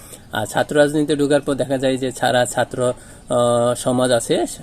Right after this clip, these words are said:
মানে, ছাত্র লীগ বলেন, দল বলেন, এগুলার সাথে যেসব মেয়েগুলা জড়িত হয়, দেখা যায় তাদের সাথে তাদের একটা দৈহিক সম্পর্কগুলো হয় অবৈধভাবে।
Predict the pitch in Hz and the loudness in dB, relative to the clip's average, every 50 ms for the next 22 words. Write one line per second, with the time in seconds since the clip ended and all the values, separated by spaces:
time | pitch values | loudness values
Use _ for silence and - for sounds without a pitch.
0 | - - - - - 131 131 131 120 - - - 139 - - - 147 147 139 123 | -20 -20 -14 -8 -4 -2 -2 -2 -2 -4 -4 -2 -2 -2 -2 -2 -2 0 0 0
1 | 120 123 135 139 127 131 127 139 131 131 131 127 127 113 120 123 127 131 123 135 | 0 0 0 0 0 -2 0 0 2 2 2 0 0 2 2 2 2 2 2 0
2 | 131 127 135 139 - - - - - - - 120 120 127 143 143 135 - 156 131 | 0 0 -2 -4 -8 -14 -20 -20 -12 -6 -4 -2 2 4 4 4 4 2 0 -2
3 | 143 127 135 127 - 151 131 131 135 143 156 151 151 160 156 139 127 135 139 147 | 0 0 0 0 0 2 2 2 4 4 4 4 4 2 2 4 4 2 2 2
4 | 143 156 139 135 123 113 113 - - - - - - - 127 - 139 135 139 135 | 2 2 2 2 2 0 -2 -6 -16 -20 -20 -12 -6 -6 -2 -2 0 0 0 2
5 | - 123 120 120 127 120 - 139 120 139 127 120 - 123 117 117 117 117 117 110 | 2 0 0 0 -2 -6 -6 -6 -4 -4 -4 -4 -2 -2 -2 0 0 -2 -2 -2
6 | - 123 117 113 110 107 117 120 117 117 127 120 120 117 110 - - - 127 117 | 0 0 0 0 0 0 -2 -2 -2 -2 -2 -2 -2 -2 -4 -6 -8 -6 -4 -4
7 | 113 113 120 117 - 120 117 113 107 113 113 113 110 110 - 123 113 110 107 104 | -4 -4 -6 -4 -2 -2 -2 -2 -2 -2 -2 0 0 0 0 0 0 0 -2 -2
8 | 135 139 113 117 110 113 110 113 - 98 | -6 -8 -6 -4 -4 -4 -4 -6 -8 -12